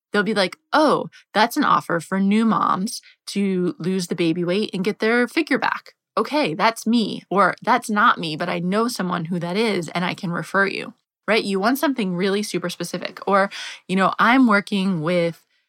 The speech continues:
like, forty-something male corporate executives to bring a little more peace and calm into their life so that they can make decisions more effectively."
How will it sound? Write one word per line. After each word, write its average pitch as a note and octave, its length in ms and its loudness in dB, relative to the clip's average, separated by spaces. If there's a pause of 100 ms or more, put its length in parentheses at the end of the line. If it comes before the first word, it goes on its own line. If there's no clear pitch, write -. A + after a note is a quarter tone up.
(140)
like, F3+ 300 -2
forty-something G3+ 840 2
male F#3 320 2
corporate F3 380 -2
executives F3 840 -2
to G3 260 -2
bring F3+ 260 -2
a F3 100 -2
little F3 240 0
more E3+ 180 -2
peace - 280 -8
and C#3+ 120 -8
calm G#3 360 2
into G3+ 220 -2
their G3+ 180 0
life G3+ 280 2
so - 120 -8
that F3+ 160 -4
they E3+ 120 -2
can E3+ 180 -8
make E3+ 180 -6
decisions E3 560 -8
more C3 160 -2
effectively." - 640 -10